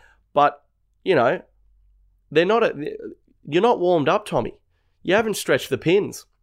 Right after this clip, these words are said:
you know? Your bloody, your hamster, there's another fucking four rounds out. And, and Tommy Turbo, you're getting older, mate. You gotta play these games. You're slipping away. You're not getting any quicker, as we found out in the Corso on Saturday night,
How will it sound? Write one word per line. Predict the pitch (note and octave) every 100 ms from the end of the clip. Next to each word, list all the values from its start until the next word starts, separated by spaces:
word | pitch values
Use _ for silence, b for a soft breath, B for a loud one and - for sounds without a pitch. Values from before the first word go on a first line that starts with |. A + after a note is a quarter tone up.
| _ _
you | -
know? | C3 F3 G#3+ _ _ _ _ _ -
Your | E3+
bloody, | G3 G#3 F3+ -
your | D3+
hamster, | D3 G3 G3 D#3+
there's | G3+
another | D#3 C3
fucking | B2 C3 A#2+ A#2
four | - B2+ A#2+
rounds | A#2+ A#2 A2+
out. | C3 F3 - _ _ _ _ _ _ _ _ _ _ _ -
And, | D3 D3 D3 C#3
and | D3+ C3
Tommy | G3+ G3
Turbo, | - F3 F#3+
you're | B2+
getting | A#2 F#3+ G3
older, | D#3+ G3+
mate. | C#3+ A#2
You | -
gotta | -
play | - F3+ F#3
these | F3 B2+
games. | C#3+ E3+ C3 - - _ _ _ _ -
You're | D3
slipping | - G3 G#3 D#3+
away. | E3
You're | D#3
not | D#3+ G3+
getting | G#3+
any | G#3 F#3
quicker, | - G#3 G#3+ - - _ _ _ _
as | - D3
we | D#3+
found | - F3 F3
out | F3+ G#3
in | E3+
the | D3
Corso | - B2 - A2 A#2+ _ b b -
on | B2
Saturday | A#2 B2 A2+ A2
night, | G#2+ G#2+